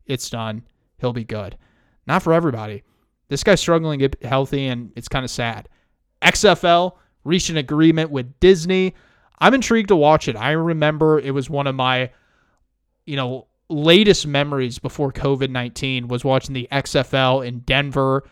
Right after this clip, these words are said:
uh, with some pals. And, you know, it, it was a good league. It was entertaining. Watching the Battlehawks. Hopefully Saint Louis gets a team after hearing this news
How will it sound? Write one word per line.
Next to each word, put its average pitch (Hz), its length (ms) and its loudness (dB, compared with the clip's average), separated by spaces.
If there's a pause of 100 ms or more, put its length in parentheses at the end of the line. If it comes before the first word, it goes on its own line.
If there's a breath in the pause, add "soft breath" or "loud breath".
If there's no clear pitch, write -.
(280 soft breath)
uh, 120 240 -4
with 120 100 -6
some 117 160 -8
pals. 135 500 2
And, 123 260 -8
you 147 80 -4
know, 156 120 0
it, 175 140 4
it 262 60 -2
was 208 120 0
a 226 40 0
good 208 160 6
league. 185 260 4
It 135 40 0
was 131 120 -4
entertaining. 170 680 -2 (320 soft breath)
Watching 151 280 4
the 151 60 0
Battlehawks. 147 680 4
Hopefully 147 560 -2
Saint 156 320 -4
Louis 147 220 0
gets 147 220 -2
a 147 40 -6
team 139 460 -6 (120)
after 127 200 -8
hearing 143 300 -6
this 135 260 -8
news 139 480 -2